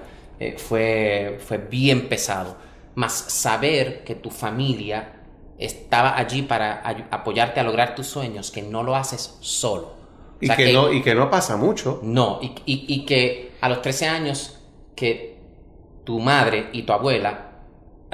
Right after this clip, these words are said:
Speaker 1: "Ah, ¿tú quieres cantar en una, te escogieron en una banda para niños y tú
Speaker 2: No.
Speaker 1: quieres cantar y hay que ir dos y tres veces a San Juan a
Speaker 2: Vamos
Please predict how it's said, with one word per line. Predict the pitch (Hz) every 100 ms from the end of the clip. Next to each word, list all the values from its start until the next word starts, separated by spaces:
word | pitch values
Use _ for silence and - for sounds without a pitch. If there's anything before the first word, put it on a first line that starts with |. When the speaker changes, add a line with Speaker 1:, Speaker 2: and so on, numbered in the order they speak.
| 127 -
Speaker 1:
"Ah, | 170
¿tú | 180
quieres | 185 185
cantar | 185 175 175
en | 170
una, | 165 160 - -
te |
escogieron | 131 139 139 160 170
en | 170
una | 165 160
banda | 160 165 160
para | 160 160
niños | 165 143
y | 127
tú | -
Speaker 2:
No. |
Speaker 1:
quieres | 107 160
cantar | 160 156 160
y | 123
hay |
que | 123 147
ir | 151 135
dos | 135 151
y | 147
tres | 139
veces | 139 143 143
a | 135
San | 135 135
Juan | 143 147
a | 147
Speaker 2:
Vamos | 131